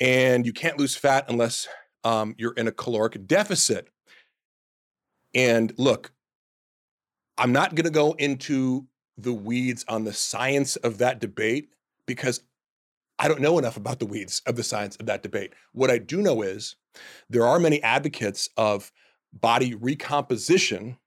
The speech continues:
who are people I trust, you know, Jeff Nippard, Mike Israetel,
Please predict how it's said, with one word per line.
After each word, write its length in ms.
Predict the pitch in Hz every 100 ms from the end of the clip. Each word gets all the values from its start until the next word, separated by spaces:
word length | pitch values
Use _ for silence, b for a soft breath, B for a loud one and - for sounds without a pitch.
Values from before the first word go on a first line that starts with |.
| -
who 160 | 101 110
are 60 | 110
people 380 | - 135 117 -
I 140 | 101
trust, 600 | 110 - 107 107 - - - _
you 80 | 104
know, 260 | 101 98 104
Jeff 300 | 92 104 -
Nippard, 400 | 98 - 98 98 -
Mike 280 | 98 101 -
Israetel, 580 | 107 104 95 101 95